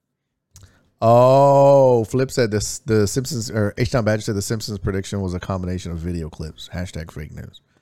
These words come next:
Okay. Probably put together by somebody in Cincinnati. Uh, Walt said, "If it's high scoring, the Bengals is the side to be on."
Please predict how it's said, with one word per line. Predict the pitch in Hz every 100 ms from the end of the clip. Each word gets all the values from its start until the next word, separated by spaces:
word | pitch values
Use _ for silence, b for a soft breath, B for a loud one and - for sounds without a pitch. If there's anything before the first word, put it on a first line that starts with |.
| _ _ _ -
Okay. | 117 - - _ _ _ _ _ _ _ _
Probably | - 107
put | 101 117
together | - 92 95 92
by | 85
somebody | - 98 92 92
in | 87
Cincinnati. | 98 92 92 92 92 95 - - - _ _ _ b b b b
Uh, | 151 160 165
Walt | 214 247
said, | 233
"If | 208
it's | 185
high | 202 202
scoring, | 185 - 190 170
the |
Bengals | 151 151 165 160
is | 135
the | 127
side | - 131 117
to | 101
be | 85 90
on." | 65